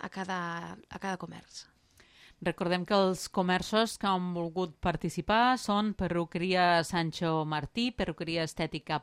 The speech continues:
Speaker 2: Palma, llavors hi ha també el Nàcar, eh, la Flec-, la Fleca i Cafè Pastisseria Cavallers i llavors, eh, aquest comerç que és Copen
Speaker 1: Restauració d'instruments.
Speaker 2: Woodwind, que és d'instruments.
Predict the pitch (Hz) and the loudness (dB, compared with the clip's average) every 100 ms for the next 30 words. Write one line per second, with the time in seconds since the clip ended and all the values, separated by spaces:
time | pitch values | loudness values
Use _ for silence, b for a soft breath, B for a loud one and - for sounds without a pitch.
0 | - 208 214 220 233 247 262 B B B | 2 2 2 0 0 0 -2 B B B
1 | B 170 165 180 170 160 175 180 180 165 | B -4 0 0 0 0 2 4 4 2
2 | 160 160 165 160 160 180 214 - 247 247 | 0 0 0 0 0 0 0 0 2 2
3 | 254 254 240 - 180 170 170 165 160 160 | 2 0 -4 -4 -2 0 0 0 -2 -2
4 | 160 - 196 _ - 170 151 147 147 147 | -4 -4 -6 _ -6 0 2 2 0 -2
5 | - 185 165 160 156 175 156 - 156 165 | -6 -6 -4 -6 -6 -6 -6 -8 -8 -4
6 | 165 156 147 147 - - 226 208 196 220 | -2 0 0 -4 -10 -6 -2 0 -2 -2
7 | 240 - 220 233 196 185 226 - - - | -4 -8 -8 -4 -4 -2 -2 -4 -10 -12
8 | B B B B 175 170 165 160 151 - | B B B B -2 0 2 0 -2 -4
9 | 165 190 175 - 180 202 - 208 - - | -6 -4 -4 -2 -2 -2 -4 -8 -8 -4
10 | 208 196 240 262 262 B B B B _ | -4 -2 -2 0 -4 B B B B _
11 | - 233 - 220 202 233 226 240 175 214 | -4 -4 0 0 0 0 0 0 2 2
12 | 180 214 233 269 - - - - - - | 2 0 0 -2 -8 -16 -20 -20 -20 -16
13 | - 170 175 175 - 196 175 185 165 - | -4 0 0 -4 -6 -2 0 0 0 -4
14 | 156 156 156 165 | -2 -2 -2 -4